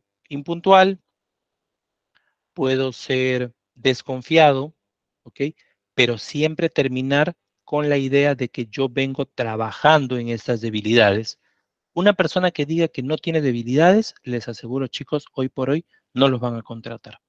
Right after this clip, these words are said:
Porque eso de que no, yo no tengo debilidades, ok, no hay la persona perfecta. Y de preferencia, no relacionar debilidades, que yo las debo identificar, pero no necesariamente decirlas,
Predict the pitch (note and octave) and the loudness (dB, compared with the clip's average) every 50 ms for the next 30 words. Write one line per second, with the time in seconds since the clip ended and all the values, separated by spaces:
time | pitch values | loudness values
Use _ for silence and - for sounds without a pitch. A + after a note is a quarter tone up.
0 | _ _ _ _ _ _ _ _ _ _ _ - - - B2+ B2 - C#3 - A#2+ | _ _ _ _ _ _ _ _ _ _ _ -2 2 2 2 4 4 2 2 2
1 | A2+ C3+ D3+ D3+ C#3 C#3+ C#3+ C#3 D3+ D3 C#3+ C3+ B2 A#2 A#2+ C3 C#3+ C#3 - _ | 2 4 4 4 4 0 -2 -2 0 0 2 2 2 4 4 2 2 2 0 _
2 | _ - A#2 - A#2 A#2+ _ - B2 B2 C3+ C#3 C#3 C#3 C#3 C#3+ C3+ - B2 - | _ -8 -8 -8 -8 -16 _ -6 -2 0 2 4 4 4 4 2 0 -2 -6 -8
3 | - B2 B2 - - A#2 A2 - - - _ _ - _ _ _ _ _ _ _ | -6 -8 -8 -8 -8 -10 -8 -8 -10 -10 _ _ -20 _ _ _ _ _ _ _
4 | _ _ _ - F3+ G3+ G3+ - F#3+ F3 - F3+ E3+ E3+ E3+ D#3+ - - E3+ E3+ | _ _ _ 2 4 4 6 6 6 4 6 6 6 6 4 2 0 0 0 0
5 | F3 E3 _ _ _ _ _ - C3+ C#3 D#3 D#3 D#3+ D#3 D3+ D3+ C#3 - C#3+ C3 | 0 -2 _ _ _ _ _ -6 -2 2 4 4 4 4 2 2 0 0 -2 -2
6 | C#3 C#3 C3+ C3+ C3+ B2+ B2 A#2 A#2 A2+ A#2 A#2+ A#2+ A2+ A#2+ C3+ B2+ - - - | 0 0 0 0 -2 -4 -4 -4 -2 0 2 4 4 4 2 2 -2 -6 -10 -12
7 | A2+ G#2 - - B2+ D3 D3+ C#3 A#2 B2+ C3 C3 C#3 B2+ A#2+ A2+ - B2+ - - | -12 -8 -2 2 2 4 4 2 2 0 -2 -2 -2 -4 -4 -6 -8 -12 -10 -10
8 | A#2 - - G#2 G#2 - - A2 G#2+ G#2+ A2 A#2+ C#3 D3 C#3+ B2+ C#3 A#2+ - C#3 | -10 -8 -8 -8 -8 -8 -12 -12 -12 -8 -6 -4 -2 -2 -2 -4 -4 -2 0 0
9 | C#3 C3+ C#3 C#3 C3 - C#3 C3 C3 A#2+ - - D3+ C#3 C3+ C#3 C#3+ D#3+ E3+ - | 0 0 -2 -4 -4 -6 -4 -4 -4 -4 0 4 4 4 4 4 2 0 0 -2
10 | - | -12